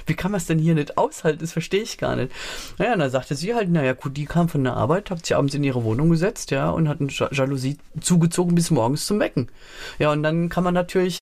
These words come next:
auch nicht unbedingt erwarten, dass dieses Dorf dann wirklich mit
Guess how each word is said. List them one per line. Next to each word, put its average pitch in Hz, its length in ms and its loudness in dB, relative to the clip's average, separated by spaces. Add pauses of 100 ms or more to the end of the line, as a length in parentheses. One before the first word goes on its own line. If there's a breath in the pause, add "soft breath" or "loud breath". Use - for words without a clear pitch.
(100)
auch 156 120 2
nicht 175 220 2
unbedingt 175 420 2
erwarten, 175 600 0
dass 170 180 -2
dieses 170 300 -2
Dorf 170 340 -2
dann 165 300 2 (200)
wirklich 175 300 -4
mit 165 200 0